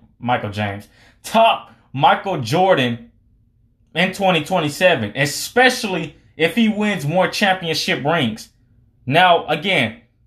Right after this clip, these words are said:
I can't really say Michael Jordan is the goat. I just put him in the goat conversation,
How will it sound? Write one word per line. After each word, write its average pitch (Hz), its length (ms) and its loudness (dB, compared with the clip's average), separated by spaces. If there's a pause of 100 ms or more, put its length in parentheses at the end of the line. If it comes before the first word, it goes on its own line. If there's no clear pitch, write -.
(100)
I 143 140 2
can't 214 320 0
really 202 160 -2
say 190 460 0
Michael 165 340 2
Jordan 170 320 0
is 147 80 -8
the 135 80 -4
goat. 151 320 4
I 151 140 4
just 180 200 -10
put 190 180 2
him 175 180 -4
in 165 80 -6
the 123 60 -2
goat 151 400 0 (240)
conversation, 170 920 0